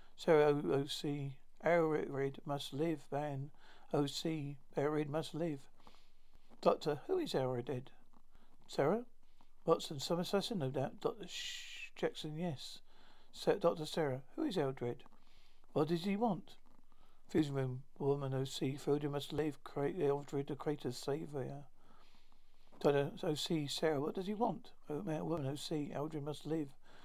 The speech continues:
Sarah, Sarah, Edward must live. Neutron control room. Doctor Sarah, keep her talking. I'm going in there. Watson, but how can you?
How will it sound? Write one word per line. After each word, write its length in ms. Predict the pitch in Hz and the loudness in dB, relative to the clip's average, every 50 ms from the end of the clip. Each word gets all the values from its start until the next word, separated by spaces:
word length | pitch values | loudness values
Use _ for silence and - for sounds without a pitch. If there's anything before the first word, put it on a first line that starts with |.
| - - - - | -14 -14 -12 -12
Sarah, 520 | - - 143 147 147 143 139 135 135 131 | 2 6 8 8 10 10 8 6 4 0
Sarah, 480 | - - - - 156 143 147 139 143 170 | -4 -4 0 4 6 6 6 6 6 4
Edward 520 | 175 147 156 185 - 147 139 131 127 - - - - | 2 0 -2 -2 -2 -2 -2 -2 -2 -4 -8 -12 -8
must 280 | - 147 143 - - - | -8 -6 -6 -6 -4 -2
live. 340 | 135 160 160 139 131 - - - - - - - - - - - - - - - - - - | -2 0 0 -2 -4 -6 -10 -14 -14 -16 -16 -14 -14 -14 -14 -14 -14 -14 -14 -14 -10 -2 4
Neutron 720 | 160 175 208 196 - - - - - - 190 196 196 190 | 4 6 6 4 0 -8 -12 -2 2 4 6 6 4 2
control 360 | 196 - 185 165 - - 165 160 | 0 -2 -2 -2 4 4 4 6
room. 280 | 151 147 127 135 135 - - - - - - - | 6 4 2 0 0 -4 -10 -12 -14 -12 0 4
Doctor 300 | 165 - - - - 143 | 4 4 4 2 -2 -6
Sarah, 300 | - - 175 156 147 139 | -2 0 2 2 2 0
keep 340 | - - - 277 - - 160 | 0 -2 -2 -2 -4 -6 -6
her 120 | 160 190 185 | -6 -6 -4
talking. 440 | - - 170 160 - - 127 127 135 - - - - - - - | -2 -2 -2 -2 -2 -4 -4 -6 -6 -8 -12 -14 -14 -14 -14 -2
I'm 160 | - - 165 | 4 6 6
going 160 | 156 160 170 | 6 6 6
in 180 | 170 160 151 143 | 4 2 2 2
there. 220 | 135 135 131 131 - - - - - - - | 0 0 0 -2 -6 -10 -14 -16 -16 0 4
Watson, 280 | 160 170 - - 147 139 | 4 4 4 2 0 2
but 220 | 147 143 - - - | 2 2 0 -2 -2
how 140 | - 165 170 | 0 0 0
can 260 | - - - - 226 | 2 2 0 0 2
you? 200 | 190 147 139 131 | 0 0 -2 -4